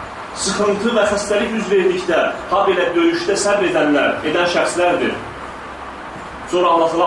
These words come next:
ayənin ardında buyurur ki, "Ulaikellezina sadaqu və ulaika humul muttaqun." Onlar imanlarında doğru olanlardır və məhz müttəqi olanlar da məhz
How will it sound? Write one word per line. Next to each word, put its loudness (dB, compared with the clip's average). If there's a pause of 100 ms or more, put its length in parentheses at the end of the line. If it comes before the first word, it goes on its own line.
ayənin 2
ardında 2
buyurur 2
ki, 2 (340)
"Ulaikellezina 2
sadaqu 2 (260)
və 2 (140)
ulaika 2
humul 2
muttaqun." 0 (2250)
Onlar 4 (140)
imanlarında 2
doğru 4
olanlardır 2 (400)
və 2
məhz 2 (220)
müttəqi 0
olanlar 2
da 2 (120)
məhz 0